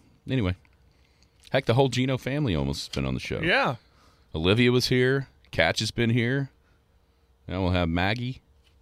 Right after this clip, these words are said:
Speaker 1: Get Alonzo in here and let, let him be on the air, too. Oh, dear. <laughs> I don't know if I need to say that.
Speaker 2: My, my phone's blowing up, too.
Speaker 1: <laughs> Oh, that's great.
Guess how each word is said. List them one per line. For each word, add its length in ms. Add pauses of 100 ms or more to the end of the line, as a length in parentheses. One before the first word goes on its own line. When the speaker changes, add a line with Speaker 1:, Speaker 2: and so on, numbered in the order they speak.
(560)
Speaker 1:
Get 100
Alonzo 440
in 100
here 160
and 120
let, 240
let 160
him 120
be 120
on 120
the 120
air, 140
too. 280 (1500)
Oh, 120
dear. 260 (260)
<laughs> 200 (1000)
I 200
don't 120
know 100
if 100
I 60
need 140
to 80
say 140 (140)
that. 80 (540)
Speaker 2:
My, 280
my 160
phone's 260
blowing 260
up, 120
too. 400
Speaker 1:
<laughs> 60 (1600)
Oh, 300
that's 120
great. 340